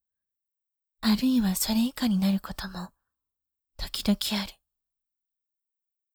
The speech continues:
しかしアメリカとしては、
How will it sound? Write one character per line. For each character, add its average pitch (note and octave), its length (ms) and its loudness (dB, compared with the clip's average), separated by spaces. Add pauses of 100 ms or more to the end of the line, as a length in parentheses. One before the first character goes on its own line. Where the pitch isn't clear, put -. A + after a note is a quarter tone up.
(1000)
し - 120 -6
か C#4 140 0
し - 220 0
ア G#3 80 4
メ G3 100 4
リ A#3 140 0
カ A#3+ 120 -4
と A#3+ 160 -2
し - 100 -2
て - 140 -4
は、 G#3+ 220 -6